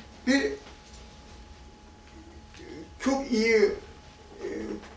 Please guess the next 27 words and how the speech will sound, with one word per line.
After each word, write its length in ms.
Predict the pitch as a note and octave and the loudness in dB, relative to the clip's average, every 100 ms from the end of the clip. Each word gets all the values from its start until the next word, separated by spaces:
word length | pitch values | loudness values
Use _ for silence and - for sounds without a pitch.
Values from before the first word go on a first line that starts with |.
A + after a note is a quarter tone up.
| - - - | -20 -20 -12
Kur'an 600 | - A3 G#3+ G#3 B3 B3 - - - - - | 4 6 8 6 6 0 -8 -18 -20 -20 2
okumasını 680 | A3+ - A3 G#3 G3 A3 A3 | 6 8 8 8 6 4 6
bilen, 220 | G#3 F#3 | 8 6
şartlarını 580 | D3+ - - - G3+ F3+ D3 | 6 8 8 10 8 8 4
hepsini 360 | G#3+ - E3+ | 2 2 0
biliyor 300 | D#3 F3 G3+ | 0 0 0
da 180 | A3 B3 - - - - - C4 - | 0 -2 -4 -12 -12 -14 -14 -10 -4
okuyamıyor. 600 | - G3+ C4+ A#3+ D#3+ D#3 - - - - - - - - - - - - - - - - B3 | -2 0 4 4 2 -6 -10 -16 -18 -20 -20 -20 -20 -20 -20 -20 -20 -20 -20 -20 -20 -18 -14
Okuyamıyor, 400 | - A#3+ G#3 D#3+ | -2 0 2 0
güzel, 320 | E3 E3 E3+ | -2 0 2
her 140 | G3 | 2
şey 180 | - B3 | 2 -2
okuyamıyor 460 | A#3 - A#3 F3+ D#3 | 0 2 2 2 2
ama 300 | F#3+ G#3 B3+ - - - - - | 4 6 4 2 -10 -16 0 2
okunması 500 | - C4 B3+ B3+ A#3 | 4 8 8 10 8
lazım, 260 | A3+ A#3 | 8 8
şu, 180 | G#3 A#3 | 6 2
şu, 140 | B3 | 0
şu, 0 | |
sana, 360 | - - G#3+ G#3+ | 0 4 6 6
sana 280 | G#3 A3 G#3+ | 8 6 8
diyor, 260 | A#3 A#3 - - - - | 10 10 8 -6 -14 8
dersini 340 | A3 A3 B3 B3+ | 10 10 8 6
veriyor. 300 | C#4+ A#3 - - - - - - - | 8 8 6 -4 -16 -18 -16 -14 -2
Kendi 140 | A#3+ | 6
yapamıyor. 440 | B3+ A#3+ G3 E3 C#3+ - - G3+ | 8 10 6 4 2 -2 -6 0
Niye? 220 | B3 | 0